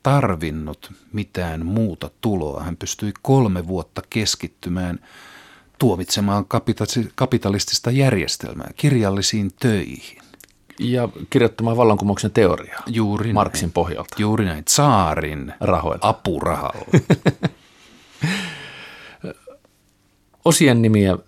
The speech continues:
Speaker 2: tästä seitsemänosaisesta kirjasta, joka on siis reilu tuhat kolmesataa sivua, ovat vankeusteollisuus, ikuinen liike, tappotyöleirit, sielu ja piikkilanka, pakkotyö, karkotus, Stalinia ei enää ole.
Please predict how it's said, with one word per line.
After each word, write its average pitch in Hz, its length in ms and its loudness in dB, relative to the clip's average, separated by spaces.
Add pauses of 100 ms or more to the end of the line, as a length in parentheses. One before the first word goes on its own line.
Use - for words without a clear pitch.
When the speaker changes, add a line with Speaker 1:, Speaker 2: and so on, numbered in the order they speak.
(100)
Speaker 2:
tästä 107 220 -6
seitsemänosaisesta 90 880 -2 (280)
kirjasta, 92 720 2 (200)
joka 87 260 -6
on 87 80 -6
siis 90 360 -10
reilu 92 240 0
tuhat 90 220 -6
kolmesataa 87 640 -2
sivua, 85 380 -4
ovat 90 340 -6 (260)
vankeusteollisuus, 95 1080 0
ikuinen 95 480 2
liike, 95 440 2 (100)
tappotyöleirit, 87 1160 -2
sielu 98 300 2
ja 85 120 -4
piikkilanka, 87 720 0
pakkotyö, 87 800 -4
karkotus, - 760 -4 (600)
Stalinia 87 760 0
ei 87 220 -2
enää 87 340 -4
ole. 87 380 -4